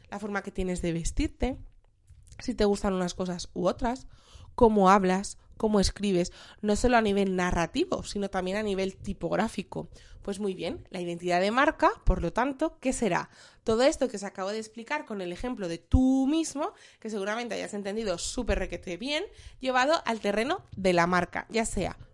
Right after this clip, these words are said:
marca o marca personal. Entonces, ¿qué es lo que define nuestra identidad? Habréis escuchado que la identidad tiene dos partes, la identidad visual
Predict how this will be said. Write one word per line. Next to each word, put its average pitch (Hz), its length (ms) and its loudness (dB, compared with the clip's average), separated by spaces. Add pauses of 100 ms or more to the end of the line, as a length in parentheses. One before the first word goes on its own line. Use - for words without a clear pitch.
(120)
marca 254 380 2 (180)
o 190 100 -6
marca 185 300 -2
personal. 160 520 -10 (420)
Entonces, 247 760 -2 (460)
¿qué 330 300 6
es 311 100 2
lo 262 160 4
que - 80 0
define 220 380 -2
nuestra 208 280 0
identidad? 208 540 0 (480)
Habréis 175 300 -8
escuchado 285 580 2
que 269 100 -2
la 214 80 2
identidad 214 520 -2 (280)
tiene 302 280 -4 (220)
dos 196 340 2
partes, - 640 -6 (260)
la 226 140 2
identidad 220 600 0
visual 208 640 4